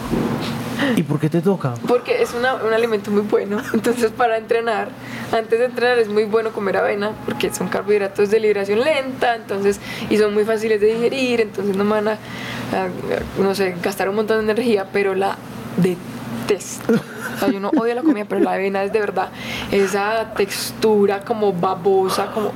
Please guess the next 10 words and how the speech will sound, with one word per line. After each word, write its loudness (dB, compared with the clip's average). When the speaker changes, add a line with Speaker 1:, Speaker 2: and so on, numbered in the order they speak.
Speaker 2:
uy, 2
me 4
parece 0
lo 0
peor. -4
Un 2
martirio 0
todos -2
los -4
días. -2